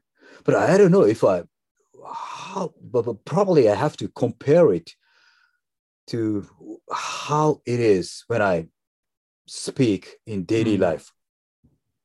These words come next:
Speaker 1: I don't know. It's just very, yeah, it's just very interesting thing. But the,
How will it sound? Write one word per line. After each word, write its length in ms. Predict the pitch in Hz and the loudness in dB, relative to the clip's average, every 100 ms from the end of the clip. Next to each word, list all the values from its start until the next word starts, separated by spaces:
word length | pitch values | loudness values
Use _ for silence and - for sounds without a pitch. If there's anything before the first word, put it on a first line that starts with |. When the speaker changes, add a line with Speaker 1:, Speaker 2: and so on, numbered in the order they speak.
| _ _ _ _ _ _ _ _ _ _ _ _ _ _ _ _ 165 | _ _ _ _ _ _ _ _ _ _ _ _ _ _ _ _ -20
Speaker 1:
I 100 | 202 | -20
don't 120 | 254 | -20
know. 80 | 220 | -14
It's 180 | 151 - | -12 -12
just 180 | 147 - | -16 -12
very, 380 | 156 117 85 - _ | -12 -12 -14 -20 _
yeah, 320 | - 120 160 143 | -12 -6 -2 -2
it's 140 | 156 | -4
just 120 | 160 | -6
very 260 | 127 131 101 | -4 -2 -4
interesting 760 | 90 104 98 101 - 92 87 - _ _ | -8 -14 -14 -14 -12 -10 -12 -14 _ _
thing. 280 | 95 85 76 _ _ - | -8 -8 -10 _ _ -6
But 260 | 180 139 120 | -2 -2 -4
the, 300 | 131 151 104 | 2 2 2